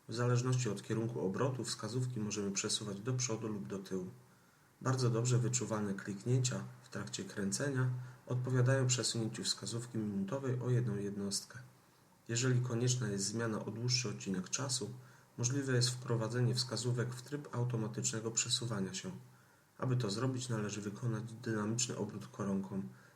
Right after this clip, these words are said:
co spowoduje samoczynne przesuwanie się wskazówek w wybranym kierunku. Gdy znajdą się one w odpowiedniej pozycji, wystarczy wykonać obrót w dowolnym kierunku, co spowoduje ich zatrzymanie. Ręczne ustawianie datownika można wykonać wyłącznie poprzez przesuwanie wskazówek.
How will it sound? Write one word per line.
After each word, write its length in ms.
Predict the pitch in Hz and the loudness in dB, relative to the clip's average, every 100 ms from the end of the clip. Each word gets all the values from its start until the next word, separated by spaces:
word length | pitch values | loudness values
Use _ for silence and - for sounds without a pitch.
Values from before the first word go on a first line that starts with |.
| - | -6
co 120 | 139 | -2
spowoduje 540 | 127 120 113 110 117 | 0 0 0 0 0
samoczynne 580 | - 110 107 107 123 117 | 0 0 -2 0 2 4
przesuwanie 520 | - 110 - 110 107 | 2 0 -2 -2 -2
się 180 | 98 95 | -2 0
wskazówek 520 | 98 - 113 127 127 | 0 0 2 2 2
w 100 | - | 0
wybranym 440 | 123 117 101 98 95 | 0 0 2 0 0
kierunku. 460 | 107 98 95 - - - - - - _ - | -2 -2 -2 -6 -14 -16 -20 -20 -20 _ -14
Gdy 300 | 113 123 117 | -4 0 2
znajdą 400 | 120 123 120 107 | 4 6 6 4
się 180 | - - | 0 0
one 180 | 104 98 | 0 -2
w 100 | - | -4
odpowiedniej 440 | - 101 98 95 | -6 -6 -2 -2
pozycji, 500 | 95 101 135 - 107 | -2 -4 -4 -2 -2
wystarczy 480 | 101 - 127 123 117 | -2 -2 0 -2 -4
wykonać 440 | 104 - 107 98 | -6 -4 -4 -4
obrót 400 | - 107 - - - - - - - | -6 -4 -4 -8 -12 -20 -20 -16 -2
w 20 | |
dowolnym 440 | 123 120 98 95 | 0 2 2 0
kierunku, 440 | 95 101 113 123 110 | 0 -2 0 0 -2
co 140 | 101 | -4
spowoduje 560 | 98 107 95 98 110 117 | -6 -6 -4 -2 -2 -2
ich 200 | - 104 | -4 -8
zatrzymanie. 560 | 98 98 - 98 95 98 - - - _ _ _ _ _ _ _ - | -4 -2 -2 -2 -4 -8 -16 -20 -20 _ _ _ _ _ _ _ 0
Ręczne 380 | 139 - 120 | 2 4 2
ustawianie 460 | 120 - 110 107 101 | 0 0 0 0 0
datownika 600 | 98 98 101 127 - 113 | -2 -4 0 0 0 -2
można 260 | 107 104 101 | -4 -4 -6
wykonać 480 | 101 113 107 101 | -4 -2 -2 -4
wyłącznie 560 | 107 117 131 123 123 120 | -4 0 2 2 2 0
poprzez 380 | - 131 127 123 | -2 -4 -2 -2
przesuwanie 600 | - 123 - 107 95 95 | 0 0 0 0 -2 -2
wskazówek. 540 | - 110 104 98 95 | -4 -4 -2 -2 -4